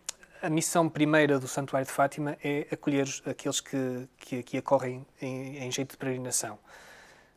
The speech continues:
Eh, uma segunda, eh, missão seria, de facto, fazer isto também, de, de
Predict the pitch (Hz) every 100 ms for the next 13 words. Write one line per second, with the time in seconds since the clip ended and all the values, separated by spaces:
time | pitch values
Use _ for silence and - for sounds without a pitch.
0 | _ - 123 120 131 - 131 127 - 156
1 | 143 131 _ - 131 123 131 - 147 131
2 | - 135 131 131 123 - 135 131 - 135
3 | 139 143 - 156 143 127 147 135 127 123
4 | 123 120 120 131 _ _ _ 127 123 120